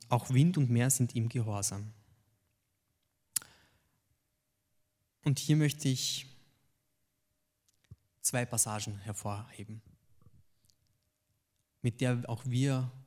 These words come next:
uns wahrscheinlich identifizieren können. Erstens, im Vers achtunddreißig sagen die Jünger und sie fragen den Jesus, sagen sie: „Meister, fragst du nichts danach, dass wir umkommen?“ Mit anderen Worten, „Herr Jesus,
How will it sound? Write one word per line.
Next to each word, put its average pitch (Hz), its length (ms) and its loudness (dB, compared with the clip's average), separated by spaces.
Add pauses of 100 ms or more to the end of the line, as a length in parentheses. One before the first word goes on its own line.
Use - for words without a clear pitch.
uns - 200 -6
wahrscheinlich 110 440 -2
identifizieren 104 680 -8
können. 98 340 -14 (160)
Erstens, 123 580 -2 (1300)
im 117 100 0
Vers 117 180 0
achtunddreißig 127 680 -2
sagen 113 260 -4
die 110 140 -4
Jünger 113 180 -2
und 110 140 -4
sie 117 80 -6
fragen 107 340 -6
den 104 160 -8
Jesus, 101 360 -8
sagen 101 180 -2
sie: 101 120 -4
„Meister, 120 600 0 (400)
fragst 131 400 0
du 135 40 6
nichts 165 440 2
danach, 120 500 -2 (960)
dass 120 240 2
wir 127 140 4
umkommen?“ 104 640 0 (680)
Mit 127 140 2
anderen 135 340 6
Worten, 135 440 2 (400)
„Herr - 160 6
Jesus, 127 680 4